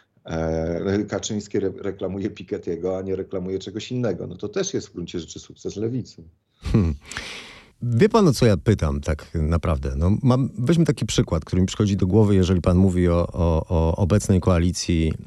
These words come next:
Speaker 2: e, o obecnym układzie w Sejmie. No, mamy na przykład te kwestie,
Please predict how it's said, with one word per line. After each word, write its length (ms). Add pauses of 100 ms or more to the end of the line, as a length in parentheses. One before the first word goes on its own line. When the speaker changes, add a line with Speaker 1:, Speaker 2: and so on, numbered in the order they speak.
(140)
Speaker 2:
e, 600
o 40
obecnym 420
układzie 300
w 60
Sejmie. 300
No, 80
mamy 200
na 60
przykład 260
te 100
kwestie, 420